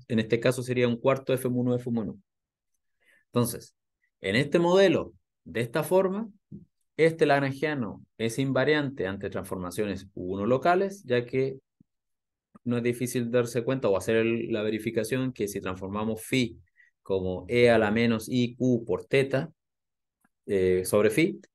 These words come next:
y el fotón lo transformamos vía una transformación de gauge como A mu menos D mu teta, esto va a producir, va a dejar al lagrangiano que tenemos aquí, incluyendo el potencial,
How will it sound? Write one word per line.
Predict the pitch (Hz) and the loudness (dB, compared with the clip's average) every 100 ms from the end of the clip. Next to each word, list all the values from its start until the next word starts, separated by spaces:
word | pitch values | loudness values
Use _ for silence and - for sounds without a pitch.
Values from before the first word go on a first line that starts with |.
| _ _ _ | _ _ _
y | 104 | 2
el | 104 98 | 4 4
fotón | 107 107 135 110 | 2 4 4 2
lo | 101 | 0
transformamos | 95 101 98 104 107 101 110 | -4 -4 -4 -2 -2 -6 -4
vía | 104 104 | 0 2
una | 101 | 2
transformación | 98 98 95 95 104 | 0 -2 -4 -4 0
de | 101 | 2
gauge | 107 110 | 2 0
como | - 95 87 - | -4 -6 -6 0
A | 98 | 2
mu | 95 117 104 | 4 4 4
menos | 98 104 98 87 - _ | 0 -2 -2 -4 -10 _
D | - 92 92 | -6 -2 0
mu | 98 101 | 0 0
teta, | 101 135 139 - - _ _ _ _ _ _ - | 2 2 2 -4 -10 _ _ _ _ _ _ 0
esto | 135 139 139 156 151 - _ _ - | 2 2 4 6 6 0 _ _ 0
va | 117 | 4
a | 123 | 6
producir, | 127 123 123 131 135 139 _ 117 | 6 4 4 2 0 -8 _ 2
va | |
a | |
dejar | 117 117 123 127 | 4 4 2 4
al | 120 | 4
lagrangiano | 113 113 110 120 117 | 4 2 0 0 0
que | 113 | 0
tenemos | 113 117 120 | -2 -2 -2
aquí, | 120 147 - _ | -4 -8 -12 _
incluyendo | 101 98 98 104 110 | -12 -6 -2 0 0
el | 110 | 0
potencial, | 120 123 123 156 | 0 0 0 -4